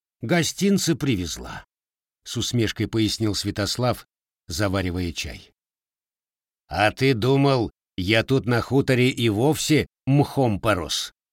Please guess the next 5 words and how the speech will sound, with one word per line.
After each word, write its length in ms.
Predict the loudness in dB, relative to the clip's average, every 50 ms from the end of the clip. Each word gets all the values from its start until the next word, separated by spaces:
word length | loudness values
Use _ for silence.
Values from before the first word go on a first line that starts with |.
| _ _ _ _ _ _ _ _ _ _ _ -4
«Нет. 560 | -2 0 2 4 4 2 0 -2 -8 -20 _ _ _ _ _ _ _ _ _ _ _ _ _ _ _ -8
Веду 460 | -6 -2 0 2 2 2 2 2 4
над 200 | 4 4 2 2
слово 380 | 0 -2 0 0 2 4 4 2
«ведать» 640 | 2 2 2 2 2 2 0 -2 -4 -6 -14 -20